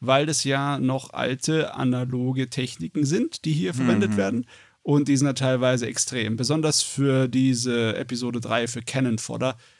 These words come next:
Speaker 1: wo du unglaublich lange Einstellungen hast, <laughs> wo, wo sie dann im Endeffekt,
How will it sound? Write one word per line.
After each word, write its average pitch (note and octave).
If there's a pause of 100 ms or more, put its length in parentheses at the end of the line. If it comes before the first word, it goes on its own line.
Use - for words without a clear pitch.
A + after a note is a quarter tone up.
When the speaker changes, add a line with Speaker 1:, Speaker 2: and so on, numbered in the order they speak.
(200)
Speaker 1:
wo B2+
du B2+
unglaublich B2
lange B2
Einstellungen A2+
hast, - (180)
<laughs> -
wo, A#2+
wo C3+
sie B2
dann B2+
im C3
Endeffekt, C#3